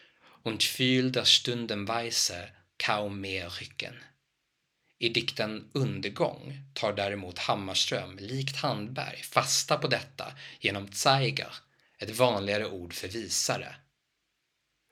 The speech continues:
Under bågar av törne, o min broder, klättrar vi blinda visare mot midnatt. Tidens gång,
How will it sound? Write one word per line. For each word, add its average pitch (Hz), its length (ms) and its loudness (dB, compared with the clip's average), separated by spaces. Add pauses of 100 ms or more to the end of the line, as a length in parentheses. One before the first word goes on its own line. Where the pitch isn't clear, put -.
(100)
Under 95 240 -4
bågar 104 640 2
av 117 140 -2
törne, 104 640 -4 (760)
o 92 200 -4
min 87 260 -8
broder, 92 680 -10
klättrar - 640 -2
vi 90 200 -8
blinda 87 540 -8
visare - 580 -4 (140)
mot 95 220 -12
midnatt. 110 840 -12 (1200)
Tidens 98 540 0
gång, 98 420 -4